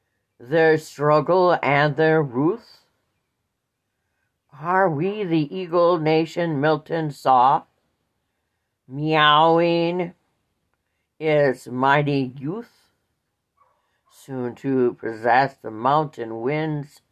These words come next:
of truth? And he, a swift familiar as the sun,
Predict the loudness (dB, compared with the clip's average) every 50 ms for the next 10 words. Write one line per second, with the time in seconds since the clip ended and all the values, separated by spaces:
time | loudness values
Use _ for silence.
0 | _ -2 -2 -2 -2 -4 _ _ _ _ _ _ _ _ -14 -14 -14 -16 _ _
1 | _ _ _ _ _ _ _ _ _ _ _ _ _ _ _ _ _ _ _ _
2 | _ _ _ -2 0 2 2 2 2 0 -2 -4 -6 -10 -10 -12 -20 -20 _ -14
3 | -12 -8 -6 -6 -4 -4 -6 -8 -10 _ _ _ _ _ _ _ _ _ _ _
4 | -20 -20 -20 -14 -6 -6 -6 -6 -6 _ _ -12 -10 -6 -4 -2 -2 0 0 0
5 | -2 -2 -4 -4 -4 -2 0 0 0 -2 -6 -14 -20 -20 _ _ -2 -2 -2 -2
6 | -6 -10 -18